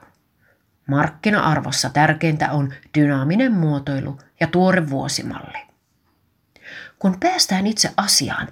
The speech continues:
treffeille käy usein kuten kuluttajalle. Valittu tuote on menettänyt uutuuden viehätyksensä, vai tuliko tehtyä peräti heräteostos? Kun kahvilan pöydässä erottuu moikkaava deitti,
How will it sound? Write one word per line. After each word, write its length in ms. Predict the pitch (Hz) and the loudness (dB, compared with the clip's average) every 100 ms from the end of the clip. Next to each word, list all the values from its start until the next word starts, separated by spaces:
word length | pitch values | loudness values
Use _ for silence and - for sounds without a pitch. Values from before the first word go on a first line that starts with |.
| - | -2
treffeille 720 | 285 330 - - - - - - - - _ _ _ | 0 0 -6 -10 -10 -8 -12 -12 -20 -20 _ _ _
käy 260 | - 185 - | -2 0 0
usein 420 | - - 151 143 | 0 0 2 0
kuten 260 | 139 156 175 | 0 0 0
kuluttajalle. 800 | 190 147 - - - - - - - _ _ - _ - | 0 -2 -2 -8 -8 -8 -10 -14 -14 _ _ -20 _ -8
Valittu 540 | 220 330 285 - 147 - | 0 2 2 0 -6 -6
tuote 340 | - 196 135 147 | -2 0 2 2
on 80 | 170 | 4
menettänyt 520 | 247 240 - 160 190 | 4 2 0 -2 2
uutuuden 440 | 277 - 135 139 | 0 0 -2 -2
viehätyksensä, 840 | 160 170 139 - - - - - 139 - - - - | 0 0 -2 -6 -8 -8 -4 -4 -6 -10 -18 -12 0
vai 140 | 277 | 2
tuliko 360 | 277 302 285 262 | 2 2 2 2
tehtyä 320 | 277 262 240 | -2 -2 -4
peräti 420 | 233 269 262 254 269 | 0 0 2 0 0
heräteostos? 960 | 294 233 - - 208 - - - - - - _ _ - - - | 0 0 -2 -2 -2 -4 -6 -10 -10 -14 -20 _ _ -20 -20 -4
Kun 200 | 147 139 | -4 2
kahvilan 460 | 185 165 147 147 | 0 0 -2 -2
pöydässä 420 | 143 165 143 139 - | -2 -2 -2 -4 -4
erottuu 520 | 151 160 143 - 143 | -4 -4 -6 -6 -2
moikkaava 580 | 180 196 - 143 143 143 | 2 0 -2 -6 -2 0
deitti, 440 | 165 156 - 156 | 0 -2 -6 -8